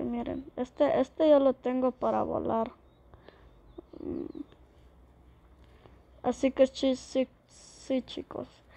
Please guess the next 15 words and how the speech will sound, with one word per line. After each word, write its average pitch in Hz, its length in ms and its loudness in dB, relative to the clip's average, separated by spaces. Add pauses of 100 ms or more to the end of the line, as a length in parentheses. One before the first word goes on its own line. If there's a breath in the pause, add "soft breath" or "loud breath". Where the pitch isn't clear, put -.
(320 loud breath)
Ahorita 240 380 4
está 269 220 4
afuera, 240 440 2
pero 226 520 4
yo 247 280 6
les 269 260 6
traigo 247 380 0
este 247 440 -2
ejecutor. 247 720 0 (480 loud breath)
Por 247 140 4
cierto, 240 640 4
vean 254 380 4
el 262 120 4
video 240 300 0
completo 240 560 0